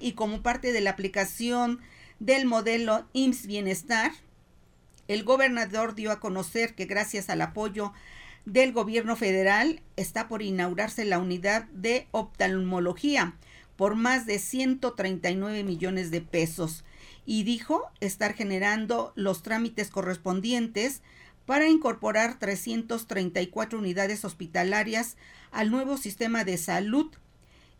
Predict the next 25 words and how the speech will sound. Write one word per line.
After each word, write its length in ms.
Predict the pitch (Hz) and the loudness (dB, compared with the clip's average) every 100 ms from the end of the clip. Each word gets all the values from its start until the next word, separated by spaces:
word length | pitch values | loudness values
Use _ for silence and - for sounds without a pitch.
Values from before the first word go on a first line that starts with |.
| - | -2
y 100 | 233 | 0
se 140 | 277 | 2
actualiza 640 | 277 - 220 220 233 226 226 | 2 2 -2 -2 -2 0 0
el 120 | 196 | 2
es-, 200 | 185 - | -2 -2
el 260 | 190 202 185 | 0 2 2
estatus 540 | 180 165 226 247 220 | 0 -2 -4 -4 -6
legal 560 | 190 185 165 220 233 320 - - - | 0 0 2 2 2 -2 -10 -20 -16
de 220 | 180 202 208 | -2 2 4
otras 480 | 240 254 254 262 - | 2 2 -2 -2 -4
trescientos 800 | 233 214 202 - 240 262 285 311 | 0 2 2 0 0 0 0 -2
sesenta 360 | 220 202 170 180 | -2 -4 -2 -4
y 60 | |
cuatro 360 | 180 190 196 214 | -2 0 0 -2
unidades 680 | 196 170 190 202 185 262 - - - - - | -2 0 2 0 0 -4 -8 -20 -20 -20 -6
para 200 | 220 220 220 | 2 2 2
que 80 | 233 | 0
puedan 360 | 277 294 302 | 4 4 4
transferirse 920 | 190 202 202 202 202 226 226 - 214 202 | 2 -2 -2 -2 -2 -2 -4 -2 2 2
a 80 | |
la 160 | 175 165 | 4 2
brevedad. 560 | 165 156 156 151 151 165 - _ _ - - - - _ - - - - | 2 2 2 2 0 0 -14 _ _ -20 -20 -20 -20 _ -20 -20 -10 -4
El 140 | 180 | -2
mandatario 560 | 208 208 - 190 190 190 | 0 0 2 2 0 0
estatal 520 | 185 165 220 233 | -2 0 2 2